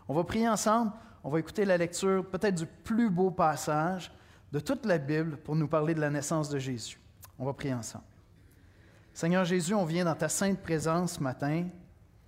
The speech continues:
On vient dans ta présence parce que c'est la chose appropriée à faire. On est en train de se préparer à célébrer ta naissance, Jésus.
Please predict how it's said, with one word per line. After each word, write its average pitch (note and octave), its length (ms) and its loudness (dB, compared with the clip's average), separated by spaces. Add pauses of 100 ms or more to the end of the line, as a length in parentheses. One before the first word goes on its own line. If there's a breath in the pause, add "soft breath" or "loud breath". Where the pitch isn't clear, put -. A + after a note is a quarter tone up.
(540 soft breath)
On D3+ 60 -2
vient G3+ 100 2
dans A3 120 4
ta F#3+ 120 2
présence F3 680 0
parce - 320 -8
que D#3 140 -4
c'est - 220 -4
la C#3 100 -2
chose F#3 300 -2
appropriée D#3 480 -2
à C#3 100 0
faire. F#3 260 0
On D3+ 100 0
est D3 140 -4
en D#3 120 -2
train G#3 180 -4
de D3 260 0 (460 loud breath)
se - 140 -4
préparer E3+ 840 -2
à C#3 100 -8
célébrer E3 600 -2
ta C3+ 180 -4
naissance, D3 600 -4
Jésus. A2 360 -14